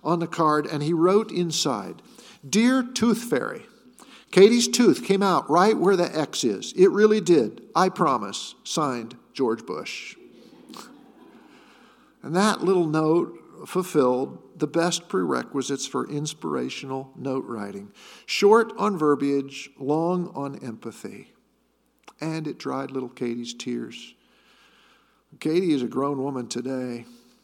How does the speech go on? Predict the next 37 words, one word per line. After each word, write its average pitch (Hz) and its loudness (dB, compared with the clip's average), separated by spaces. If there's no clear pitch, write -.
I 139 -4
bet 143 -8
you 117 -10
she - -12
still - -10
has 127 -12
that 117 -18
note 120 -10
of 113 -18
encouragement. 117 -12
I - -20
bet 214 -2
you 127 -4
she - -8
could 113 -18
sell 120 -6
it 107 -8
on 110 -10
eBay 135 -8
for - -14
a - -14
pretty - -12
good - -16
price. - -10
Some 208 4
of 190 6
you 165 8
may 165 4
have 156 2
noticed 180 2
that 147 2
in 160 -2
the 135 -4
pews 170 0
today 120 -2
are 120 -2
encouragement 123 -6